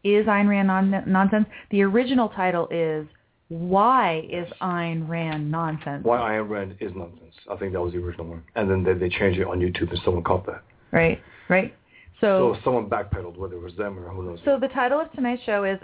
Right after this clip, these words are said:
Speaker 1: Some Nonsense on Ayn Rand. And people who know me, they know, yes, I have extreme views. Some people might think
Speaker 2: Mm-hmm.
Speaker 1: I have crazy views. But they also know that I don't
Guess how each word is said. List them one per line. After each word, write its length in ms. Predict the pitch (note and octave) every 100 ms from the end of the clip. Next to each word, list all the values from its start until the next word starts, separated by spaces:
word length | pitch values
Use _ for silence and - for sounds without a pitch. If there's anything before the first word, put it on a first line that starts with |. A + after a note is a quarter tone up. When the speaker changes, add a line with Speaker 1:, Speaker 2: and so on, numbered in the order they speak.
| - -
Speaker 1:
Some 220 | G#3+ B3
Nonsense 520 | A#3 A3 A3 A3 G3+ G3+
on 100 | F#3+
Ayn 280 | F3+ F3+ F3
Rand. 360 | E3 D#3 E3+ A#3 _ - -
And 480 | A3 A3 G#3+ G#3+ G#3+ - -
people 260 | D4 E4+
who 120 | D#4+
know 180 | C4 F#3+
me, 220 | F3+ F#3+
they 120 | G3 G3
know, 300 | F3 E3+ E3+
yes, 200 | E3+ E3+ E3
I 40 |
have 240 | E3 E3+ E3+
extreme 920 | F3 - - - G3+ G#3 G#3 G#3 A3 - _ _
views. 480 | F3+ F3+ E3 F#3 A3 - -
Some 120 | F#3+
people 220 | F#3 F3+
might 220 | F3 E3+ -
think 140 | F3+
Speaker 2:
Mm-hmm. 80 | F3
Speaker 1:
I 40 |
have 240 | D#3 D#3 D#3 -
crazy 400 | - G#3+ A#3 F3
views. 260 | D#3 E3 G#3+ - - - -
But 440 | G3+ G3 F#3+ - _ _
they 200 | F#3+ G#3
also 240 | A#3 F4 B3
know 420 | G3 F3 F3 G#3 F3+
that 240 | E3 - -
I 320 | F3 E3+ E3 - G3+
don't 240 | G3+ -